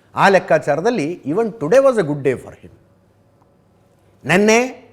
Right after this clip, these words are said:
ಕೊಪ್ಪಳದ ಕರಡಿ ಸಂಗಣ್ಣವ್ರನ್ನ ಕರೆಸ್ಕೊಂಡು ಮಾತಾಡಿದ್ರು. ಕರಡಿ ಸಂಗಣ್ಣ by and large convinced, "ಏ, ನಿಮ್ಗೇನೋ ಮಾಡೋಣ, ಸುಮ್ಮನಿರ್ರಿ, ಹೈಕಮಾಂಡ್ ಏನೋ ನಿರ್ಧಾರ ತಗೊಂಡು ಬೇರೆಯವ್ರಿಗೆ ಟಿಕೆಟ್ ಕೊಟ್ಟಿದೆ, ಬಂಡಾಯ ಗಿಂಡಾಯ ಅಂತ ಹೋಗಬೇಡಿ" ಅಂತ. ಇದಕ್ಕೆ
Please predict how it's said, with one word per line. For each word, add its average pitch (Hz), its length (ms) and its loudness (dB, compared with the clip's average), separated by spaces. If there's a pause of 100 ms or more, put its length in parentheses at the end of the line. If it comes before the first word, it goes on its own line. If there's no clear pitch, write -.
(320)
ಕೊಪ್ಪಳದ 170 400 4
ಕರಡಿ 254 360 6
ಸಂಗಣ್ಣವ್ರನ್ನ 160 560 -2
ಕರೆಸ್ಕೊಂಡು 147 500 -8
ಮಾತಾಡಿದ್ರು. 123 440 -6
ಕರಡಿ 277 380 0
ಸಂಗಣ್ಣ 190 340 -6
by 185 240 0
and 165 180 2
large 165 260 -8
convinced, 127 640 -4 (340)
"ಏ, 151 80 2
ನಿಮ್ಗೇನೋ 127 360 -4
ಮಾಡೋಣ, 120 380 -6
ಸುಮ್ಮನಿರ್ರಿ, 95 840 -12 (360)
ಹೈಕಮಾಂಡ್ 233 460 -2
ಏನೋ 185 100 -4
ನಿರ್ಧಾರ 147 400 2
ತಗೊಂಡು 127 280 -8
ಬೇರೆಯವ್ರಿಗೆ 120 420 -4
ಟಿಕೆಟ್ 151 320 -10
ಕೊಟ್ಟಿದೆ, 90 340 -18
ಬಂಡಾಯ 160 400 -4
ಗಿಂಡಾಯ 104 240 -12
ಅಂತ 90 180 -20
ಹೋಗಬೇಡಿ" 123 440 -8
ಅಂತ. 82 140 -18
ಇದಕ್ಕೆ 156 400 -10